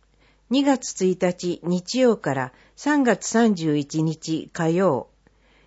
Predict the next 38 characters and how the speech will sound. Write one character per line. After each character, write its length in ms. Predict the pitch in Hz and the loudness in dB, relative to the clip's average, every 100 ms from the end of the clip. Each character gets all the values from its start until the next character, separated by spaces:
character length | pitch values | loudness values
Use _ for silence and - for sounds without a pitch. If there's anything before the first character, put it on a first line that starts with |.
| - | -10
利 200 | 165 226 | 0 4
用 200 | 269 262 | 6 6
時 160 | 233 220 | 2 -2
間、 380 | 165 127 113 - _ _ _ | -2 -2 -6 -12 _ _ _
平 200 | 247 254 | 4 4
日 520 | 220 233 - 214 - - | 4 -2 0 0 0 -2
月 380 | 180 208 - 285 | 0 0 2 2
曜 180 | 285 | 4
日 120 | 214 175 | 2 0
か 160 | 151 | -2
ら 120 | 135 | -2
金 300 | 127 190 196 | -2 0 2
曜 240 | 185 170 127 | 4 2 0
日、 200 | 127 - _ _ _ _ | -6 -12 _ _ _ _
九 120 | 294 | -2
時 160 | 254 247 | -2 -4
か 160 | 180 | -4
ら 200 | 135 120 - | -4 -4 -8
十 300 | 156 202 202 | -2 0 2
五 160 | 202 | 2
時。 240 | 185 110 - _ _ _ _ _ _ _ | 0 -6 -14 _ _ _ _ _ _ _
保 160 | - 226 | -4 0
護 140 | 294 | 2
者 200 | 285 196 | 2 -2
負 120 | - | -2
担 300 | - 190 175 | 0 2 2
金、 340 | 160 170 147 - _ _ | -2 -6 -6 -8 _ _
利 180 | 165 202 | -2 2
用 240 | 247 240 | 4 4
料、 380 | 143 123 117 - _ _ _ _ - | 2 0 -2 -6 _ _ _ _ -12
一 280 | 208 247 | -8 -6
時 160 | 262 277 | -2 -2
間 280 | 208 156 127 | -2 -4 -4
三 320 | - 190 214 | -2 0 2
百 300 | 208 202 151 | 0 -2 -4
円。 240 | 120 98 - _ _ _ _ _ - | -4 -6 -16 _ _ _ _ _ 4
定 320 | 233 226 220 | 6 8 6
員 320 | 214 202 - | 2 0 -6